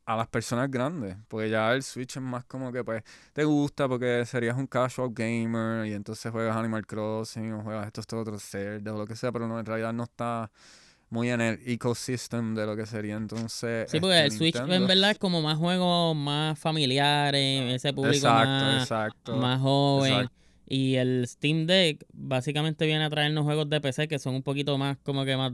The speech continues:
Speaker 2: dark,
Speaker 1: Sí.
Speaker 2: más, más
Speaker 1: Sí,
Speaker 2: hardcore,
Speaker 1: correcto.
Speaker 2: o simuladores de estos que no,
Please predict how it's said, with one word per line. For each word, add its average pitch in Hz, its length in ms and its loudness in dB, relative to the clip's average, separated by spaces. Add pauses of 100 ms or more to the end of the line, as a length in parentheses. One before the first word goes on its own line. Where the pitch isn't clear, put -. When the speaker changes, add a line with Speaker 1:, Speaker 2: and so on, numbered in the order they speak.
Speaker 2:
dark, 135 520 2 (520)
Speaker 1:
Sí. - 60 -6
Speaker 2:
más, 127 380 2
más 127 160 2
Speaker 1:
Sí, 139 180 4 (120)
Speaker 2:
hardcore, 143 300 4
Speaker 1:
correcto. 127 500 2
Speaker 2:
o 120 60 0
simuladores 123 840 0
de 139 180 2
estos 131 300 -2
que 123 160 -2
no, 123 500 -2